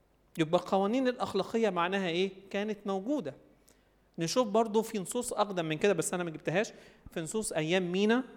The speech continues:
أيام الملك مينا، وشوف ده كان كام سنة قبل الميلاد، ده قبل الأهرامات يعني، مذكورة فيها برضو قوانين أخلاقية. بنشوف ال-، المحاكمة المشهورة،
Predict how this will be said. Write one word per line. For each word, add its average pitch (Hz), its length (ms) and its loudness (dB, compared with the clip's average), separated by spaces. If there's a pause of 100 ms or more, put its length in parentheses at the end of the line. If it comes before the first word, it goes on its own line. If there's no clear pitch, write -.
(120)
أيام 156 260 0
الملك 160 360 0
مينا، 202 380 2
وشوف 156 180 -6
ده 151 100 -4
كان 147 220 -8
كام 156 220 -8
سنة 165 260 -6
قبل 151 260 -10
الميلاد، 147 380 -2 (300)
ده 165 160 -2
قبل 160 180 -4
الأهرامات 147 580 -4
يعني، 226 220 -6 (1600)
مذكورة 233 500 0
فيها 208 300 -2
برضو 180 280 -2
قوانين 160 680 -4
أخلاقية. 180 580 -6 (560)
بنشوف 170 480 -2
ال-، 170 220 0
المحاكمة 151 680 -2
المشهورة، 156 760 -2